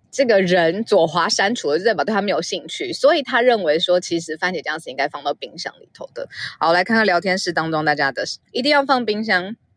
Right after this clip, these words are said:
放冰箱才不会发霉。番茄酱不放冰箱会坏掉吧？这个特别来宾很赞。<laughs> 很可爱。好哦，我跟大家最后再讲一下，就是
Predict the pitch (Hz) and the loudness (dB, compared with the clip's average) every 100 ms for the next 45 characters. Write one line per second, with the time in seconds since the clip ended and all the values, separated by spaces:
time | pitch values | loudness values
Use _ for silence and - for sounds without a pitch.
0 | - 277 247 254 254 254 262 254 - 180 | -2 0 2 2 2 2 2 0 2 2
1 | 190 202 185 190 156 - 185 - _ _ | 4 2 2 0 -4 -8 -14 -18 _ _
2 | - - 311 320 320 240 208 269 240 196 | -10 0 2 2 2 2 4 2 2 2
3 | 269 240 220 226 233 214 220 220 208 175 | 2 2 2 0 0 2 2 2 2 0
4 | 190 143 - - 69 - 226 - _ _ | 2 0 0 -4 -6 -8 -14 -18 _ _
5 | - 262 202 269 - 170 160 165 208 - | -2 0 2 2 2 2 2 0 -2 -4
6 | - - - - - 226 - 320 - 453 | -6 -6 -6 -10 -8 -6 -2 -2 0 -2
7 | - - 370 - _ _ - - 185 196 | -2 -4 -6 -14 _ _ -20 -4 -2 -2
8 | 160 - 180 - - - - - 247 262 | -4 0 -2 -2 -10 -12 -4 2 6 6
9 | 269 - - - 233 302 320 302 311 302 | 4 2 -4 0 2 4 4 4 2 4
10 | 294 262 254 220 156 160 233 190 208 220 | 4 4 2 0 -4 -4 0 0 0 -4
11 | 208 | -6